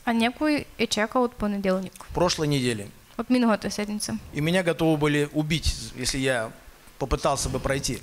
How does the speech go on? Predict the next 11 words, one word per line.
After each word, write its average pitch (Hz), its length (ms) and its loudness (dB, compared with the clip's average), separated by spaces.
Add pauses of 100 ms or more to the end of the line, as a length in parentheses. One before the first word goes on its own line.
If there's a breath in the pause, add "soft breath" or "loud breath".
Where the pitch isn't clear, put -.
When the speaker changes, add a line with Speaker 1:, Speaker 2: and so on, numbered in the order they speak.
(120)
Speaker 1:
И 269 60 2
бяха 269 260 2
готови 269 460 2
да 240 120 0
ме 247 100 2
убият, 247 400 2
ако 226 320 -4 (300 loud breath)
щ-, - 240 -6
ако 226 220 -2
бях 220 260 0
минал 220 500 2